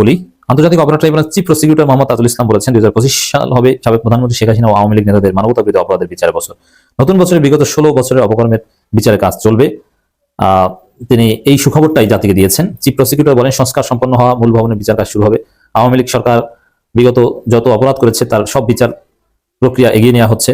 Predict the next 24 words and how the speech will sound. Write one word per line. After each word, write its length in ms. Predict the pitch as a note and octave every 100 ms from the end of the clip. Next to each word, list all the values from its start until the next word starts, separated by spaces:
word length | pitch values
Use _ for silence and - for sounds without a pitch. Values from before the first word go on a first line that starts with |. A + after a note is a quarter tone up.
| G#2+
জুলাই 160 | A2+ A2+
আগস্টে 220 | A2 -
সংঘটিত 220 | A#2 A2+ A#2
মানবতা 220 | G#2+ A2 A2+
বিরোধী 140 | A2+ G#2+
অপরাধ 160 | G#2+ G#2
তদন্ত 200 | G2+ A2 A2+
চলছে, 160 | G2+ A#2+
শেখ 100 | - A2
হাসিনাকে 260 | A2+ G#2+ -
ফিরিয়ে 180 | G#2 G#2
আনা 100 | G2 - _ _ _ _ _ _ _ -
রাষ্ট্রীয় 260 | A#2+ E3+
সিদ্ধান্ত, 180 | F3 F3+
তবে 120 | F3 C#3+
ট্রাইব্যুনাল 300 | D3+ D#3 D#3+
বিচার 140 | B2+ C#3
কাজ 80 | A#2+ G#2+
এগিয়ে 160 | G#2
যাচ্ছে। 220 | F2 - E2 - - - _ _ _ _
তো 20 | B2
দর্শক, 200 | C3 G3+ C3+
এভাবেই 300 | C3 D#3 C#3 - - _ _ _ _ _ _ _ _ _ _ _ _
বাংলাদেশ 440 | G2+ C#3+ D3 C#3